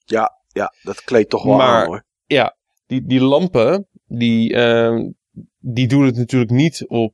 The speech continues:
Speaker 2: ehm, op draadloze stroom.
Speaker 1: Nee.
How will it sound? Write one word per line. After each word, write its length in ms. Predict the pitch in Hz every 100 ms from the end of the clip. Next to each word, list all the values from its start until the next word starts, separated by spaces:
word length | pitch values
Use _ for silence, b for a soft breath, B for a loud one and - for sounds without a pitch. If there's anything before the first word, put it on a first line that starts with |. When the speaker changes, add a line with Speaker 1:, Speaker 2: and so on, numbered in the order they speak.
| _
Speaker 2:
ehm, 840 | - 110 110 107 107 104 104 104 98 _ _ _ _ _ _
op 160 | 117 104
draadloze 560 | 127 117 131 120 107
stroom. 440 | - 120 113 170 - _ _
Speaker 1:
Nee. 220 | 123